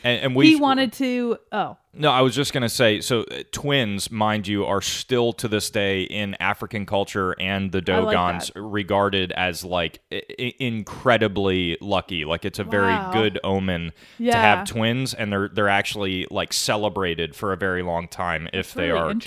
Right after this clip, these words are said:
Speaker 2: interesting.
Speaker 1: because it's supposed to relate back to
Speaker 2: The
Speaker 1: cre-,
Speaker 2: creation
Speaker 1: the
Speaker 2: story.
Speaker 1: creation story.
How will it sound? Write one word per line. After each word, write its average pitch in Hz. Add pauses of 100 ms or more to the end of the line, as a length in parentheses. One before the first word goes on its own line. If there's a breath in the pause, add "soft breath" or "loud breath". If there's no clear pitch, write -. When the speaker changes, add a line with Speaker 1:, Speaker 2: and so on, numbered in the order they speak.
Speaker 2:
interesting. 98
Speaker 1:
because 98 (300 soft breath)
it's -
supposed 110
to 101
relate 92
back 90
to 90
Speaker 2:
The 196
Speaker 1:
cre-, - (200)
Speaker 2:
creation 196
Speaker 1:
the 107
Speaker 2:
story. 104
Speaker 1:
creation 87
story. -